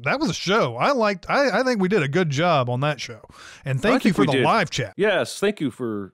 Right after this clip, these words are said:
Speaker 2: taking time out of, uh, your, your day, which apparently many of you said you weren't doing anything anyway, so it makes me feel awesome. Um, <clears throat> but, uh, no, seriously, thank you for chatting and joining live. And those of you listening, um, on a delay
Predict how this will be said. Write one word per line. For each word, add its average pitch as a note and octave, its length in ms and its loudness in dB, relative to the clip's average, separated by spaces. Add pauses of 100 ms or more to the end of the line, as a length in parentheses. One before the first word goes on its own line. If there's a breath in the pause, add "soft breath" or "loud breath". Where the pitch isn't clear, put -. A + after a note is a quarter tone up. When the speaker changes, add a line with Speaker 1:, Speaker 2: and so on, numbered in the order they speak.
(140)
Speaker 2:
taking E3+ 260 -4
time D#3+ 240 -4
out D#3 140 0
of, B2+ 220 -8
uh, A#2 260 -4
your, C3+ 300 -8
your C#3+ 100 -6
day, D3+ 300 -4
which C3+ 180 -10
apparently C#3 360 -6
many C3 180 -4
of A#2+ 100 -10
you B2 140 -10
said A#2 320 -10 (440)
you A#2 140 -6
weren't B2 160 -4
doing B2+ 160 -2
anything A#2 280 -2
anyway, B2 440 -2
so A2+ 240 -6
it F2 140 -10
makes A2+ 180 -6
me A2+ 60 -14
feel A2 260 -6
awesome. A#2+ 400 -6 (320 loud breath)
Um, C3 680 2 (140 loud breath)
<clears throat> C#3+ 120 -20
but, C3 260 -2
uh, B2 360 0
no, D3+ 100 0
seriously, D#3 360 -6
thank E3+ 180 -6
you D3 80 -12
for C3 400 -12
chatting D3+ 420 -6
and G#2 160 -16
joining C3+ 300 -8
live. B2+ 500 -12
And G2 240 -16
those A#2+ 200 -12
of A#2+ 80 -16
you B2 100 -14
listening, A2+ 480 -16 (360)
um, F2+ 640 -12 (320)
on G#2 240 -4
a G#2+ 60 -12
delay F#2 720 -4